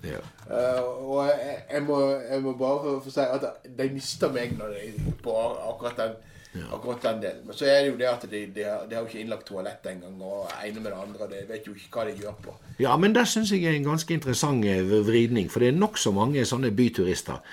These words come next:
Speaker 1: som
Speaker 2: Ja.
Speaker 1: kjøper seg et nedlagt småbruk med katt og kanin, og så skal de,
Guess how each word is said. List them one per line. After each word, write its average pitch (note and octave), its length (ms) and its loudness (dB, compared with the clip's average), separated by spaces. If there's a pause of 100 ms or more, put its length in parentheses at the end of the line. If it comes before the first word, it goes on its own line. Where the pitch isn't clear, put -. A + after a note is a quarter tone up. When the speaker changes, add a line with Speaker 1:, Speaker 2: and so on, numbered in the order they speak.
(180)
Speaker 1:
som B2+ 160 -2
Speaker 2:
Ja. - 20 -2
Speaker 1:
kjøper C3 280 8
seg A#2+ 180 4
et G#2 100 4
nedlagt A2 380 4
småbruk A2 420 6
med F#2 100 -2
katt A2+ 220 4
og G2 60 -2
kanin, G2+ 340 2 (460)
og A#2 80 8
så A2+ 100 2
skal A2 180 6
de, G2 120 8